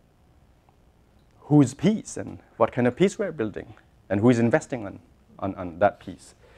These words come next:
So the idea of legitimacy, the issue of legitimacy is, is central in, in peace building literature.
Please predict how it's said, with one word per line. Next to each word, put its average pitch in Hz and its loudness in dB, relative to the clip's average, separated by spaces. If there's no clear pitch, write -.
So 135 6
the 127 2
idea 151 6
of 127 2
legitimacy, 117 -2
the 98 0
issue 104 0
of - 2
legitimacy 104 -4
is, 87 -6
is - -14
central 120 0
in, 90 -8
in 90 -16
peace - -12
building 87 -12
literature. - -14